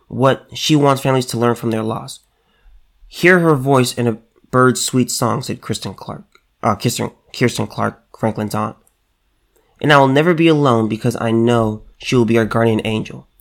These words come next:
Jordan attended Jackson Wonder Elementary School in West Memphis. "Full of life, she loved everybody," said Clark. "Academically top of her class,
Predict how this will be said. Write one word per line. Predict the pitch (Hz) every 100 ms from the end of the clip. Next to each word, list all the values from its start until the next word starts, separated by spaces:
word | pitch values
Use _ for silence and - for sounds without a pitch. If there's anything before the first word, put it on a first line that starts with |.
| _ _ -
Jordan | 156 180 196
attended | - 156 135 101
Jackson | - 139 156 - 170 160 -
Wonder | 139 131 127 -
Elementary | 123 123 123 113
School | - 113
in | 110 104
West | 120 -
Memphis. | 113 110 - - - _ _ _ _ _ _ -
"Full | 165 185
of | 185
life, | 151 127 127
she | - 135
loved | 131 -
everybody," | 139 127 113 113
said | 104
Clark. | - 107 107 -
"Academically | 135 143 147 139 139
top | 127 131 131
of |
her | 135
class, | 135 123 117 -